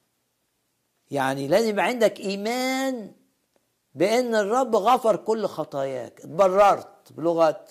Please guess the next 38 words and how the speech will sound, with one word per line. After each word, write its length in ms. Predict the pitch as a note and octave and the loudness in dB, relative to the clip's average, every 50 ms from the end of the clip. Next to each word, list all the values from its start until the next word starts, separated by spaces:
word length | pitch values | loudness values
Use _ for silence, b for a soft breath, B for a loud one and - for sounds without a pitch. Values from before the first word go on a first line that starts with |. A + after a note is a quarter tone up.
| _ _ - | _ _ -10
روميا، 380 | C3+ C3 A#2 - G#2+ - _ _ _ _ _ _ _ _ _ _ _ _ _ _ _ _ _ _ _ _ _ _ _ _ _ _ _ - | -10 -10 -10 -10 -16 -20 _ _ _ _ _ _ _ _ _ _ _ _ _ _ _ _ _ _ _ _ _ _ _ _ _ _ _ -4
عشان 920 | - C#3+ E3+ E3+ A#3 - A#3 C4 D4 D4+ D#4 D#4+ D#4+ D#4 D4+ B3+ G3 D#3 - _ _ _ _ _ _ _ _ _ _ _ _ _ _ _ _ _ _ _ _ _ _ - | 0 0 2 2 2 2 2 4 4 2 2 2 2 0 -2 -4 -6 -12 -16 _ _ _ _ _ _ _ _ _ _ _ _ _ _ _ _ _ _ _ _ _ _ -8
السحر 680 | D#4+ - - - - - E4+ F4+ D#4+ - - - C#3 | -8 -6 -8 -8 -4 0 2 2 2 0 -2 -8 -12
ما 160 | B2+ C3 - - | -12 -12 -14 -16
يأثرش 380 | - - - D#3 D3 - - | -14 -12 -12 -12 -12 -12 -12
عليك 260 | B2 C3 C3+ C3+ - | -12 -10 -10 0 2
ولا 200 | B3+ D4+ C4+ - | 4 4 4 4
إبليس 340 | F#3 E3 E3+ F#3 D#3+ - - | 0 0 -2 -4 -8 -8 -10
يأثر 300 | - - - - - - | -14 -16 -18 -18 -20 -20
عليك. 280 | - - - _ _ _ _ _ _ _ _ | -20 -20 -20 _ _ _ _ _ _ _ _
لأن 220 | - D#3+ E3+ F3 F3+ | -6 -4 -4 -4 -4
اللي 220 | - F#3 F3+ F#3 | -2 -2 -2 -2
يخلي 400 | F3+ - - C#4+ E4 D4+ C4 A3 | -2 0 2 4 4 4 2 -2
إبليس 400 | G#3+ G#3 G#3+ A3+ A3 F#3+ D#3 - | -4 -4 -4 -4 -4 -4 -6 -8
يأثر 460 | - - - A#3+ A3+ - - F#3+ E3 | -8 -6 -6 -6 -6 -2 -2 -2 -2
على 240 | C3+ D3+ F3 F3+ F3 | 0 0 -2 -2 -2
شخص 460 | E3 A#3 B3+ C4 B3+ - - - - _ _ _ _ _ _ _ _ _ _ _ _ _ _ _ _ _ _ _ _ _ _ _ - | 0 0 0 0 0 -4 -12 -20 -20 _ _ _ _ _ _ _ _ _ _ _ _ _ _ _ _ _ _ _ _ _ _ _ -2
إن 160 | D#3+ F3+ F#3 F3+ | -2 0 0 -2
الشخص 340 | E3 - C4 B3+ B3 - | 0 2 2 2 2 0
مش 160 | A#3 G3+ - G3+ | -6 -6 -6 -6
مصدق 400 | G3 E3+ - C4 C4 A#3 A#3+ A3+ | -6 -2 0 0 0 2 0 0
إن 120 | G#3+ F#3 | 0 -2
خطيئة 300 | - E3+ E3+ E3+ G3 F#3+ | -6 -8 -6 -2 0 0
اتغفرت، 480 | F3 E3+ D3+ C#3+ - - - - _ _ _ _ _ _ _ _ _ _ _ _ _ _ | 0 0 -2 -4 -6 -8 -16 -20 _ _ _ _ _ _ _ _ _ _ _ _ _ _
فهي 200 | - C#3+ E3 F3 | -2 2 4 4
الخطية 440 | D#3+ - G#3+ G3+ - A#3 C4+ B3 G#3 | 4 4 2 0 2 4 4 4 4
غير 320 | F3 E3+ A3+ A#3+ A#3+ A#3+ - | 4 4 4 4 4 2 2
اللي 280 | F3 F3 F#3 F#3 - A#3 | 0 0 0 0 0 0
أنت 140 | B3+ A3 A3 | 0 0 0
مش 140 | G3+ F#3 - | -4 -4 -2
مصدق 240 | - A#3 A3+ A#3 | -4 -4 -2 -2
إنها 120 | G#3+ G3 F#3+ | -4 -4 -4
اتغفرت 360 | F3 G3 A#3 A3+ A3+ - A#3 | -4 -4 -2 -2 -2 -2 0
هي 100 | B3 C4 | 2 2
اللي 120 | A#3 G#3+ | 4 2
هتدي 280 | F#3 G#3+ B3+ A#3 G#3+ G#3 | 2 0 -2 -4 -4 -4
لإبليس 380 | G#3 G#3+ F3 F3+ A#3+ A#3+ - A#3 | -4 -6 -6 -6 -8 -8 -8 -10
الحق. 340 | G3+ - - F3 D#3+ - | -10 -8 -8 -10 -10 -10